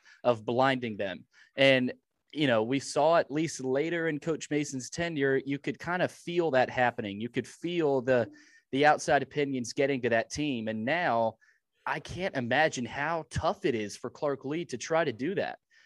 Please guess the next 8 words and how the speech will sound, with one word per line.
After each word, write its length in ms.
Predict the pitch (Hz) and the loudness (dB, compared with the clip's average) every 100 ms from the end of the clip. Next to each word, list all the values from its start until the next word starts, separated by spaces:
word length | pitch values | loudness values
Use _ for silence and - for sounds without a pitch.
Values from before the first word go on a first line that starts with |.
| - | 0
And, 200 | 147 143 | 2 2
and 180 | 147 139 | 2 0
you're 320 | 165 214 143 120 | 2 2 0 -4
literally 460 | 135 151 226 180 117 | -4 2 2 4 2
stripping 840 | - - - 175 226 147 101 85 _ _ _ | 0 -8 0 2 2 2 -2 -4 _ _ _
these 240 | 131 143 120 | -4 -4 0
guys 440 | 143 170 170 117 | 2 4 2 0
of, 140 | 123 | -4